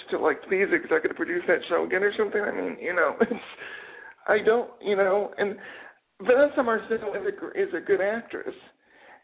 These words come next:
and they screwed her again because they did this to her last time. She only signed for six months in two thousand two. They said,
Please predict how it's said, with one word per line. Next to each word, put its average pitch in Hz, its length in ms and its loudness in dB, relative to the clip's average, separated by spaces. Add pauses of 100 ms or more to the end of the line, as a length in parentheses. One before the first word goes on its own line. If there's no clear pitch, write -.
and 214 160 6
they 214 120 4 (160)
screwed 226 240 0
her 214 180 8
again 233 300 2
because 180 340 0 (100)
they 175 100 4
did 214 200 2
this 220 180 2
to 208 100 -2
her 202 140 0
last 269 380 0
time. - 240 0 (540)
She - 100 -2
only 202 380 4
signed 196 320 4
for 180 160 -4
six 170 200 2
months 180 260 4 (180)
in 226 160 -2
two 196 100 0
thousand 185 380 4
two. 135 260 -2 (460)
They 202 140 8
said, 208 140 6